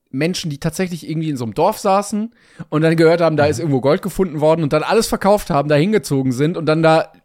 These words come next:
Speaker 1: jeden Tag in diesem Erdloch gegraben haben und nichts gefunden haben.
Speaker 2: Ja. Öl,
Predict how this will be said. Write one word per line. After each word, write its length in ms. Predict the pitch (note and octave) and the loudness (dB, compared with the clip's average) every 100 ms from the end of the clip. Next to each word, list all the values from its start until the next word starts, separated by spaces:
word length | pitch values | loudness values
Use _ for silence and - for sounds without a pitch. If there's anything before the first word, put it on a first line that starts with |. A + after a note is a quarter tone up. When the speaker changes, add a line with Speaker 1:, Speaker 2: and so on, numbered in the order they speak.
| _ | _
Speaker 1:
jeden 260 | C#3+ F#3+ F#3+ | -2 0 0
Tag 180 | F#3+ | -2
in 100 | C#3 | -2
diesem 180 | D3 D3+ | -6 -4
Erdloch 300 | D3+ C#3+ A#2+ | -2 -2 -4
gegraben 400 | A#2 - G2+ G#2 | -6 -6 -4 -2
haben 120 | A2 A#2 | -2 -2
und 60 | |
nichts 160 | B2 - | -2 -6
gefunden 320 | A#2+ A#2 G2 | -8 -8 -8
haben. 200 | F2+ F#2+ | -10 -6
Speaker 2:
Ja. 240 | C#3 B2 B2+ _ _ _ _ - | -2 -2 -4 _ _ _ _ -4
Öl, 360 | E3+ E3+ F3 | 0 2 0